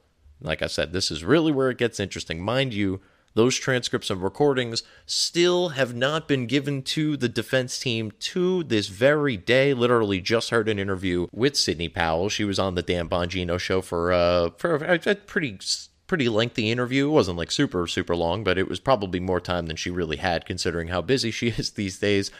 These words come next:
But, uh, she was on with Bongino, and she was talking about all this sort of stuff, and she still has not seen a transcript or heard a recording of the December twenty-ninth call with Flynn and Kislyak to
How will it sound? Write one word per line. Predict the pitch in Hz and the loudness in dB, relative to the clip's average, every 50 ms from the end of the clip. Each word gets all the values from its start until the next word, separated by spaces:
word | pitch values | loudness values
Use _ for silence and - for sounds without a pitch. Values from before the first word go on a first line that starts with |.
| - - - - | -20 -20 -10 -2
But, | - 95 95 90 | 2 2 4 4
uh, | 95 98 | 4 4
she | 101 - 151 | 4 4 2
was | 131 117 | 2 2
on | 120 110 104 | 2 0 0
with | 90 | 2
Bongino, | 110 104 101 98 92 107 107 104 101 98 | 2 2 2 0 -2 -2 0 0 0 0
and | 95 | 0
she | - 110 | 0 -2
was | 101 92 - | -2 -2 0
talking | - 98 92 90 - 90 87 | 2 2 2 2 0 -2 -2
about | 85 92 87 85 85 - | 0 2 2 2 2 2
all | - 92 87 87 82 | 2 2 2 2 0
this | 85 85 - | -2 -6 -4
sort | - 90 85 | -4 -4 -4
of | 90 | -4
stuff, | - - 90 - | -4 -4 -4 -4
and | 87 85 82 | -4 -6 -4
she | - - 160 160 120 | -2 -2 -2 -2 -2
still | - - - 113 107 101 | -2 -2 0 2 2 2
has | 95 90 - | 2 2 0
not | 104 98 90 - | -2 -2 -2 -2
seen | - - 104 95 92 | -2 -2 -2 -2 -4
a | 85 | -6
transcript | - - 98 95 92 - - - 92 - - - | -4 -4 -4 -2 -4 -2 -2 -2 -2 -2 -2 0
or | - 135 147 139 120 101 | 4 4 6 6 4 2
heard | - - 113 107 101 | 2 2 2 2 2
a | |
recording | 95 87 92 - - - 107 101 95 90 87 85 - - - - _ _ _ - | 2 0 -2 -2 0 2 2 2 2 0 -2 -4 -12 -18 -20 -20 _ _ _ 2
of | 131 123 123 107 101 101 | 2 2 2 2 0 0
the | 110 101 | 0 2
December | 90 101 92 - - 107 87 98 95 | 4 2 2 2 0 0 -2 -2 -4
twenty-ninth | - - 101 98 95 90 90 90 87 - - | -2 0 0 0 0 0 0 -2 -2 -4 -6
call | - - 101 90 85 87 | -2 2 2 4 4 2
with | 85 85 - | 0 -2 -6
Flynn | - - 98 98 90 | -4 -4 -2 -2 -2
and | 80 80 - | -2 -4 -6
Kislyak | - - 98 - - - 85 80 78 76 - - - | -2 -2 -2 -2 -2 0 2 4 4 2 2 -2 -6
to | - - 131 127 123 123 127 | -2 0 0 2 2 0 -2